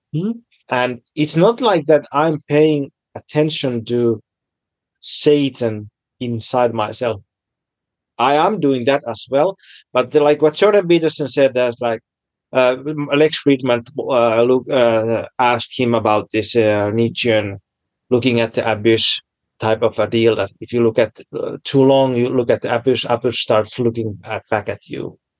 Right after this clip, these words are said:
Speaker 2: Kind of what you were saying, that, uh, it will, like, have an effect on you. But Jordan Peterson says, like, "Keep on looking, because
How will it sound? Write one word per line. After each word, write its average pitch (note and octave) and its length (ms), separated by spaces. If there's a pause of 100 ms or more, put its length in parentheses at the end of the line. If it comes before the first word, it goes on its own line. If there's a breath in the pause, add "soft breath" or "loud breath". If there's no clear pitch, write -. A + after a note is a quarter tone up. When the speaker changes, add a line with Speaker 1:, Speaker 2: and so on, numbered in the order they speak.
(200)
Speaker 2:
Kind C#3 180
of A#2+ 80
what A#2+ 160
you B2+ 120
were A2+ 140
saying, A2 380
that, G#2 120 (280)
uh, - 120 (200)
it C3 140
will, B2 180
like, A2 180 (100)
have B2 160
an A#2 140
effect A#2 440
on A2+ 160
you. - 200 (380)
But - 120
Jordan F3 300
Peterson C3 460
says, A#2 260
like, G2+ 160 (360)
"Keep F#3 360
on C#3 360
looking, D#3 480 (720)
because A#2+ 460